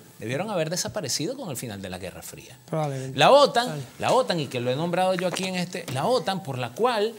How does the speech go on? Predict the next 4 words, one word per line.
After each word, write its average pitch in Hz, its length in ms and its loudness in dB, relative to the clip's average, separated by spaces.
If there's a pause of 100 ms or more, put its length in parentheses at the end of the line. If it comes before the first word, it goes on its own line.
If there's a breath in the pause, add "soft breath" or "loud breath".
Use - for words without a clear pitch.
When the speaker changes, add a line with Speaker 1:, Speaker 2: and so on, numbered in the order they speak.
(180)
Speaker 1:
la 123 180 -2
celibérrima 196 880 4
derecha 175 560 2
española 165 720 -2